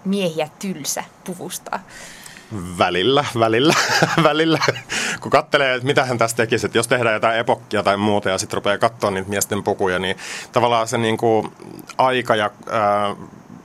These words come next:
Speaker 2: status ja kaikki mahdollinen, mitä siihen pukuun voi liittää, ne on niin pieniä nyansseja, että tavallaan se tuntuu välillä tylsältä, että se on sellaista niinku yksityiskohtaisempaa työtä. Et sitten kun tehdään suurelle näyttämölle just töitä, niin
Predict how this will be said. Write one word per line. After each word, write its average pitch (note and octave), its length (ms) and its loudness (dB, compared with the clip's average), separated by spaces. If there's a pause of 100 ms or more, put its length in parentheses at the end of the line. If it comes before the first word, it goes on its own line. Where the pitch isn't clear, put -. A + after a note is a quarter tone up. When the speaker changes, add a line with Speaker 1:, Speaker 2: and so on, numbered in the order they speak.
(360)
Speaker 2:
status A#2+ 580 0
ja G2 280 2 (420)
kaikki B2 300 2
mahdollinen, A2+ 340 0
mitä F#2+ 140 -2
siihen G#2+ 200 -2
pukuun A#2 220 -2
voi G2+ 120 2
liittää, A2+ 300 2
ne A2+ 80 2
on A#2+ 80 2
niin B2+ 120 0
pieniä C#3+ 320 2
nyansseja, G#2 600 0 (480)
että A2+ 140 0
tavallaan A#2 520 2 (560)
se C#3 140 2
tuntuu E3+ 340 2
välillä A#2 240 2
tylsältä, F#2+ 540 0
että F#2+ 100 -4
se C3 60 0
on B2+ 80 0
sellaista B2+ 220 -2
niinku A#2 140 -2
yksityiskohtaisempaa G2 960 -2
työtä. F#2 400 -2 (360)
Et A2+ 100 -4
sitten - 200 -2
kun D#3+ 80 0
tehdään C3+ 240 0
suurelle C3 380 0
näyttämölle G2 540 -2
just F#2+ 160 -6
töitä, G2 260 -2
niin F2+ 220 -6